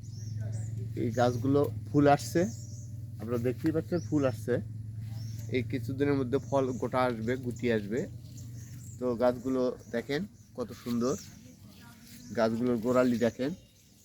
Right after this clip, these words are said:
অত্যন্ত সুন্দর। এই যে গোড়ালিগুলো খুব সুন্দর। তো আমার স্ক্রিনে না-, নাম্বার দেওয়া আছে, এই নাম্বারে যোগাযোগ করবেন।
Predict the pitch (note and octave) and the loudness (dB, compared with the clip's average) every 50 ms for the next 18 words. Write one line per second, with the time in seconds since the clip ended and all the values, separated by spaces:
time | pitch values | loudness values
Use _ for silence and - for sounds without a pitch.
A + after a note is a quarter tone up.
0 | - - - - - - - - - - - - - - - - B2 A#2 - - | -20 -20 -20 -20 -20 -20 -20 -20 -20 -18 -18 -16 -16 -16 -10 -8 -8 -8 -6 -4
1 | C3 A#2+ A2+ C3 A#2+ - - C#3 B2 A#2+ C3 C#3+ D3 - - - - - - - | -4 -2 -2 -4 -6 -4 -4 -4 0 2 2 2 2 0 -4 -10 -16 -18 -18 -18
2 | - - - - - - - - - - - - - - - - - A2 A2+ G#2+ | -20 -20 -20 -20 -20 -20 -20 -20 -20 -20 -20 -20 -20 -20 -20 -14 -10 -8 -4 -4
3 | B2 G#2 A2 A#2+ A#2 B2 B2 B2 A#2 A2+ A#2 A#2+ B2 A#2 - - C3+ B2+ - - | -4 -2 0 2 4 4 4 2 0 0 0 0 0 -2 -4 -6 -6 -6 -6 -4
4 | - C3+ C3 B2+ C#3+ D#3+ F3+ E3+ - - - - - - - - - - - - | -4 -2 2 6 6 6 6 4 2 -6 -10 -10 -10 -12 -12 -12 -14 -14 -14 -14
5 | - - - - - - - - - B2 A#2 A#2 A2+ A2+ G#2 - - - - - | -14 -14 -14 -14 -12 -12 -12 -6 0 2 4 4 4 4 2 0 -6 -14 -18 -20
6 | - - - - - - - - - - A2 A#2+ B2+ C3+ B2+ - - - C#3+ C#3+ | -20 -20 -18 -18 -18 -18 -18 -16 -8 -4 -2 2 2 2 0 0 -4 -2 0 2
7 | D3 D3+ D#3 D#3 C#3+ - - - - A2 A#2 A#2+ A2 - - - - - - - | 4 4 2 2 0 -4 -8 -10 -8 -6 -4 -4 -6 -6 -10 -14 -14 -14 -14 -14
8 | - - - - - - - - - - - - A#2 B2 B2 B2 B2+ D3 C#3 C3+ | -14 -16 -16 -16 -16 -16 -18 -18 -16 -16 -12 -4 -2 0 0 2 2 2 4 6
9 | D3 D3+ D#3 D#3 D#3 D3 - E3 D#3+ E3 E3 - - - - - - - - - | 8 8 10 10 8 6 4 0 0 0 -2 -4 -10 -16 -20 -18 -18 -18 -18 -18
10 | - - - - B2 B2+ C3+ C#3 C3+ C#3 C#3 C#3 C3 C3 C#3 B2+ C#3+ C3+ C#3+ - | -18 -18 -14 -10 -8 -6 -4 -4 -2 0 0 2 2 2 2 2 2 2 0 0
11 | - - D3+ C#3 C3+ D#3+ D#3+ D#3+ D#3+ | 0 -2 -2 2 2 2 2 2 0